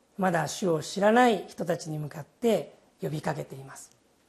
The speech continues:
この詩は知恵の詩だと呼ばれていますけれども、その知恵とは一体何でしょうか。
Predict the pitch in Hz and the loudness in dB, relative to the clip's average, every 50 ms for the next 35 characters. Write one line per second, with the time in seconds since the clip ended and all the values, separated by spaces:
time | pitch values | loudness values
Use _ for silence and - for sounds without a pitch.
0 | _ _ _ _ _ _ _ _ _ _ _ _ _ _ _ - 190 180 175 170 | _ _ _ _ _ _ _ _ _ _ _ _ _ _ _ 0 2 2 4 4
1 | 165 151 139 127 - - 185 175 180 185 175 156 - - - - _ _ _ _ | 2 2 0 -2 -4 -2 2 4 4 6 4 4 0 -4 -14 -20 _ _ _ _
2 | _ _ _ - - - 202 196 202 196 196 196 190 - 233 214 214 180 - - | _ _ _ -8 -4 0 2 4 4 4 2 2 0 0 0 -2 -2 -2 -4 -10
3 | _ _ - - 156 156 147 151 147 156 151 - - 156 151 156 165 160 - - | _ _ -12 -10 -8 -8 -6 -6 -8 -8 -10 -10 -10 -8 -8 -8 -10 -10 -12 -14
4 | 165 143 139 139 139 170 202 180 - - - _ _ - - - _ - - - | -14 -14 -12 -8 -6 -4 -4 -4 -4 -8 -14 _ _ -20 -20 -20 _ -14 -8 -6
5 | 170 156 147 - - - 180 165 160 165 180 175 202 214 202 160 139 - - - | -4 -4 -4 -4 -4 -4 -2 -2 -2 0 0 4 4 6 4 4 0 -4 -14 -16
6 | - 175 160 - - 214 190 175 151 156 - - - 185 240 294 285 247 196 - | -14 -14 -14 -8 -4 -2 -2 -2 -2 -6 -8 -12 -10 -8 -6 -4 -4 -6 -6 -8
7 | - 165 - - - - | -10 -14 -16 -16 -16 -18